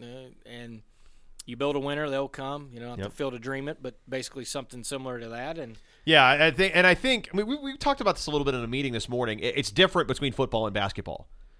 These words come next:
Speaker 2: Football is a sport where if you create a good atmosphere, like, UMass gets phenomenal student turnout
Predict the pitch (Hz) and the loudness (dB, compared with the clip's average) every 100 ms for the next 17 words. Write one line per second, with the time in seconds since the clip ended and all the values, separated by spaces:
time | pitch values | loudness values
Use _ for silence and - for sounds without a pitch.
0 | _ - - - 220 165 170 160 151 147 | _ -20 -4 4 4 8 8 10 8 4
1 | 123 117 - 151 139 127 120 120 113 110 | 2 0 -2 0 2 2 0 2 2 2
2 | 104 92 - - - 127 107 202 - 151 | 0 -2 -10 -20 -6 -4 -2 -4 0 4
3 | 156 156 139 135 135 - 147 123 160 320 | 6 6 6 6 6 4 2 2 2 2
4 | 196 87 - - 135 - 147 165 170 143 | 2 0 -2 -2 0 2 6 8 8 4
5 | 127 143 123 107 113 101 78 | 0 -2 -4 -6 -4 -4 -6